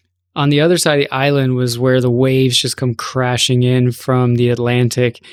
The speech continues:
And it's just all of the, uh, old coral limestone that the island's made out of is all sharp and eroded.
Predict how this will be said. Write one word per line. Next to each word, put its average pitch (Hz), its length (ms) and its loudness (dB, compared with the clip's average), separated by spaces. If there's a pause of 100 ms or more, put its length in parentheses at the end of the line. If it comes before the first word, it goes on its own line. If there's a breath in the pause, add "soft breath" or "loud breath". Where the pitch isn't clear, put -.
(280 loud breath)
And 139 120 2
it's 139 320 -2
just - 380 -2 (160)
all 143 300 2
of 131 180 0
the, 123 280 2
uh, 123 360 0
old 143 320 2
coral 131 580 2
limestone 123 800 0
that 120 120 -6
the 120 100 -4
island's 120 400 -2
made 120 160 0
out 123 160 0
of 120 80 -2
is 117 140 -4
all 120 160 -2
sharp 127 480 -2
and 120 100 -4
eroded. 131 540 0